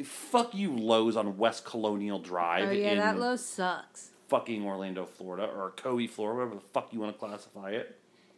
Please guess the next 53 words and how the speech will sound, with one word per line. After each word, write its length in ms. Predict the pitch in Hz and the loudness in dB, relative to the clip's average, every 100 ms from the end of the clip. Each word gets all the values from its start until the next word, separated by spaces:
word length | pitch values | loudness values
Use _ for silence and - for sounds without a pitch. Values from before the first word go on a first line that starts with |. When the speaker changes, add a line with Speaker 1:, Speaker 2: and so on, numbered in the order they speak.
| _ _ _ _ _ _ - | _ _ _ _ _ _ -18
Speaker 1:
I'm 80 | |
trying 140 | 101 107 | -10 -8
to 60 | |
get 80 | 92 | -8
my 100 | 80 - | -10 -4
toy 160 | 170 | 0
room 160 | 170 160 | 0 0
ready. 160 | 160 156 | -2 -4
I'm 100 | 113 | -6
getting 200 | 101 87 | -8 -10
our 80 | |
toys 260 | - 127 120 | -10 -8 -6
ready 120 | 110 | -6
for 140 | 104 - | -8 -14
the 80 | |
show. 500 | - - 180 175 165 - - _ _ - | -12 2 6 6 2 -6 -18 _ _ -10
I've 260 | 104 101 | -10 -8
gone 180 | 104 101 | -8 -6
up 160 | 107 - | -8 -10
my, 180 | 107 98 - - | -10 -10 -12 -12
all 140 | 151 | -6
my 160 | 180 156 | -4 -4
feet, 420 | - - 131 110 - - - - | -8 -12 -10 -12 -16 -20 -16 -2
all 180 | 143 160 | 2 4
my 140 | 120 | 4
feet, 260 | 98 92 90 | 0 -6 -2
all, 280 | 127 135 135 - | 2 4 2 2
all 280 | 147 160 156 | 6 6 6
two 200 | 123 98 | 0 0
of 60 | |
them 180 | 82 80 - - - - _ | -4 -12 -18 -20 -20 -20 _
fucking 260 | - 117 - | -14 -12 -12
hurt. 380 | - 175 175 196 | -6 -2 0 -2
Speaker 2:
Mm-hmm. 240 | 185 - | -10 -10
Speaker 1:
My 60 | 143 | -2
legs 280 | 170 147 - | 0 -2 -6
hurt. 460 | 143 139 127 - - _ _ _ - | -2 -2 -4 -12 -20 _ _ _ -14
I've 200 | 185 - | -14 -10
carried 460 | 202 202 170 156 | -2 -2 -2 -6
and 80 | - | -10
I've 160 | - - | -20 -12
pulled 360 | - 208 196 - | -6 -4 -6 -10
and 100 | - | -14
I've 140 | - | -14
done 160 | 107 95 | -14 -16
a 120 | - | -4
bunch 240 | - - | -2 -2
of 60 | 127 | -6
stuff 320 | - 104 95 - - _ _ _ _ | -8 -8 -8 -12 -20 _ _ _ _
while 380 | 113 113 107 98 | 0 0 0 -6
dealing 340 | 175 226 208 | -2 0 2
with 160 | 170 - | 0 -2
you. 400 | 98 85 85 | -4 -4 -6